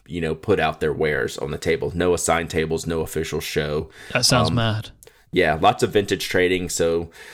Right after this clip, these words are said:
Speaker 1: we didn't do anything but just kinda tool around these tables. There might have been thirty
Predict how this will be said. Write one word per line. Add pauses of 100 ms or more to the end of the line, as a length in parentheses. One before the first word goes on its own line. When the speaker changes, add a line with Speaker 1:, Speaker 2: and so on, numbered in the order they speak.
(160)
Speaker 1:
we
didn't
do
anything
but
just
kinda
tool
around
these
tables.
There
might
have
been (260)
thirty